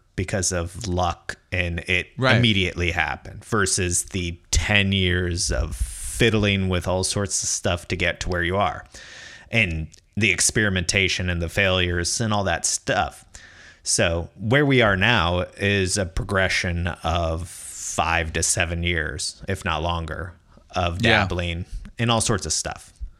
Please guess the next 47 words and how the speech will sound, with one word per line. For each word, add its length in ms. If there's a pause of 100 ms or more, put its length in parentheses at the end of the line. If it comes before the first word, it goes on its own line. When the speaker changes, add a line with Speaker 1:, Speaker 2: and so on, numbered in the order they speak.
(280)
Speaker 2:
Well, 120
I 240
I 40
think, 160
but 100
I 80
think 160
it's 120
been, 140
like, 140
this 200
last 360
year 760
or 320
maybe 240
year 200
and 100
a 40
half, 360
two, 580 (320)
of, 120
like, 160
where 180
we've 140 (400)
been 400
seriously 560
getting, 420 (300)
you 120
know, 180 (180)
serious 580 (300)
about, 380
Speaker 1:
I 60
would 120
Speaker 2:
like, 80
Speaker 1:
agree. 120
Speaker 2:
what 180
we 200
are, 280
what 180
we're 160
working 420
on 220
and 160
what 140
we're 140
working 420
towards. 420